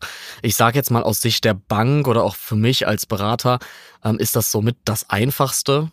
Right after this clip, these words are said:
Ja, das heißt, ähm, die Immobilie wird verkauft. Es wird geguckt, was ist für ein Verkaufserlös da.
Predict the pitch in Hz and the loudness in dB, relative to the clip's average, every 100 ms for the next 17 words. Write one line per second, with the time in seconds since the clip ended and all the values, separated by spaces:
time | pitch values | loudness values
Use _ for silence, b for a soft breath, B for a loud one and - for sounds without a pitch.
0 | - 104 107 110 - 107 110 - - 107 | -4 -2 0 -2 0 0 0 -2 -2 0
1 | 104 104 110 104 110 107 107 - - - | 0 0 0 0 0 0 0 -2 -8 -10
2 | 104 135 156 170 - B B B B - | -4 2 2 2 -4 B B B B -8
3 | - 113 117 127 113 - 110 101 - 113 | -4 -2 0 -2 -2 -4 -4 -4 -4 -4
4 | 110 104 143 156 135 131 131 - 127 123 | -2 0 2 2 2 4 2 2 2 2